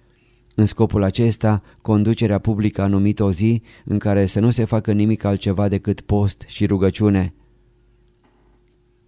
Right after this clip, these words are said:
Ajungând aici, ne-am întrebat ce l-a făcut pe Dumnezeu să trimită o asemenea judecată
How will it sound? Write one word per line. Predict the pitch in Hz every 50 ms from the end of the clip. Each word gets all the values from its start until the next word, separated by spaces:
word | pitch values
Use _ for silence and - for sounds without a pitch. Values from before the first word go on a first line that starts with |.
| _ _ _ _ _ _ _ _ _ _ _ _
Ajungând | - 101 92 101 101 95 95 92 117 123 117
aici, | 101 87 95 104 104 - - - - _
ne-am | - 101 107 104 104
întrebat | 104 104 101 98 101 95 110 110 - - - _ _ _ _ _
ce | - 147
l-a | 131 127
făcut | 110 - 101 - 104 98 -
pe | 101 98
Dumnezeu | 98 95 98 95 92 80 104 104 107 98
să | - - 104
trimită | 98 - 98 104 110 113 - - 95
o |
asemenea | 90 90 87 - 107 101 101 95 92 92
judecată | 90 87 98 85 92 90 - 107 107 - - 110 107 98